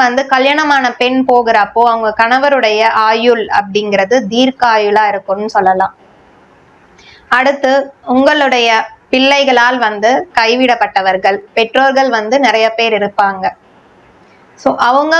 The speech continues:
வந்து உத்திர நட்சத்திரத்துல இந்த சன்னதிக்கு போய் வழிபட்டுட்டு வந்தீங்கன்னா கட்டாயம் வந்துட்டு பிள்ளைகளால் ஏற்பட்ட மன கஷ்டமாகட்டும், உங்களை விட்டுட்டு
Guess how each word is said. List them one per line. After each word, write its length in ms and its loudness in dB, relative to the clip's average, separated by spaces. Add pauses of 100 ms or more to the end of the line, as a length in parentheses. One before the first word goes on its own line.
வந்து 220 0 (140)
உத்திர 220 -2 (140)
நட்சத்திரத்துல 640 -2 (140)
இந்த 160 -2 (100)
சன்னதிக்கு 440 -2 (100)
போய் 200 0 (560)
வழிபட்டுட்டு 680 -2
வந்தீங்கன்னா 500 -2 (140)
கட்டாயம் 540 0
வந்துட்டு 320 0 (540)
பிள்ளைகளால் 640 0
ஏற்பட்ட 380 -2 (100)
மன 220 0
கஷ்டமாகட்டும், 840 -2 (120)
உங்களை 260 0
விட்டுட்டு 280 -2